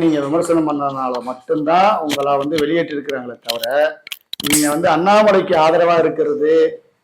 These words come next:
அப்புறம் வந்து மற்றவர்களுக்கு ஆதரவா இருக்கிறதெல்லாம் இங்க முக்கியம் இல்ல. யாருக்கு ஆதரவா இருந்தாலும் தலைமை பண்புன்னு ஒண்ணு இருக்கு,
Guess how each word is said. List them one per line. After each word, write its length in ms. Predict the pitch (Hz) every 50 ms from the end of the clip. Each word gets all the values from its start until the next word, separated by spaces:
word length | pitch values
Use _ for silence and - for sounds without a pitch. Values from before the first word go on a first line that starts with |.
| _ _ -
அப்புறம் 280 | 143 131 160 165 165
வந்து 140 | 165 165 170 160 156 156
மற்றவர்களுக்கு 540 | 165 - 214 214 208 202 196 196 196 185 170
ஆதரவா 280 | 175 180 175 175 170 165
இருக்கிறதெல்லாம் 520 | 156 156 160 156 147 147 156 165 175 175 170
இங்க 120 | 156 147 147
முக்கியம் 300 | 135 135 - 160 151 139 131
இல்ல. 120 | 131 127 - - _ _ _ _ _ _ _ _ _ _ _ 123
யாருக்கு 520 | 120 127 135 160 190 214 214 214 220 202 180 175
ஆதரவா 320 | 180 180 180 175 170 160 147
இருந்தாலும் 420 | 143 139 135 131 127 139 156 170 - - - _ _ _ _ _ _ _ _ _ _
தலைமை 340 | - 165 190 220 233 233 226 - - 175
பண்புன்னு 380 | 180 202 202 190 214 214 202 190
ஒண்ணு 140 | 165 160 156
இருக்கு, 220 | 147 - 147 127